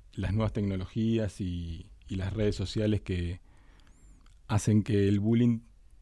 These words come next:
dure las veinticuatro horas del día, los trescientos sesenta y cinco días del año, y por eso se llame ciberbullying. Ahora, el maltrato probablemente sí existió durante mucho, mucho tiempo. Lo que me parece también es que, y,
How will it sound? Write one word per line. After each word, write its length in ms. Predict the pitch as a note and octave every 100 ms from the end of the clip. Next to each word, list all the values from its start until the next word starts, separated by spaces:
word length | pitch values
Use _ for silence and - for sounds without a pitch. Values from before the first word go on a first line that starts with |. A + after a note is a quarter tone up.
| -
dure 300 | A#2+ B2+ B2
las 120 | A2
veinticuatro 460 | F#2+ F#2 G2+ G#2+ A2
horas 160 | G#2 G2+
del 140 | G#2
día, 180 | A#2 B2
los 120 | A#2
trescientos 400 | - F2+ G2+ G#2
sesenta 220 | F2+ F#2
y 40 | E2+
cinco 200 | F#2+ F#2
días 140 | F#2+
del 100 | F#2+
año, 340 | G2+ A#2 B2 B2
y 100 | F#2+
por 140 | F#2+
eso 120 | G2
se 100 | F#2+
llame 300 | F#2 G2+ G#2
ciberbullying. 720 | F#2+ G2+ F#2+ F2 F2 E2+ F2+ - - - - - -
Ahora, 260 | - A2+ A#2+
el 80 |
maltrato 460 | B2 B2 A#2+ D3+ D#3
probablemente 540 | A#2 A#2+ A#2+ A#2+ G#2
sí 240 | G2 G#2+ G2
existió 800 | F2+ G2 - A2 G#2 G#2+ G#2 G2
durante 360 | F#2 F#2 F2+
mucho, 720 | F#2 G2+ G#2 G2+ G2 F#2+ F#2 F2
mucho 280 | G2+ G#2+
tiempo. 520 | F#2+ B2 A2 G#2 A2+ - - - - - - -
Lo 180 | G#2 A#2
que 80 | A2+
me 120 | A2+
parece 240 | B2 C3 C3+
también 320 | A#2+ B2+ C3
es 60 |
que, 220 | B2+ B2 - -
y, 200 | - G2